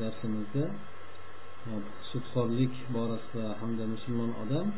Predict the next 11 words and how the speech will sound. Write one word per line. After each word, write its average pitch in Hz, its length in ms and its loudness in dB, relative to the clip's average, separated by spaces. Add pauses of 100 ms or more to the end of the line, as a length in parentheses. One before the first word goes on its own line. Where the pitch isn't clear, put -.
(440)
kofir 127 360 4
bo'lgan 117 340 2
kimsalarga 113 760 0 (240)
o'zini 117 500 2 (800)
ijaraga 120 480 2
berishlik, 117 400 0
ya'ni 117 200 2
o'shalarni 113 440 0
qo'lida 113 300 0
ishlashlik 123 540 0
hukmi 113 400 0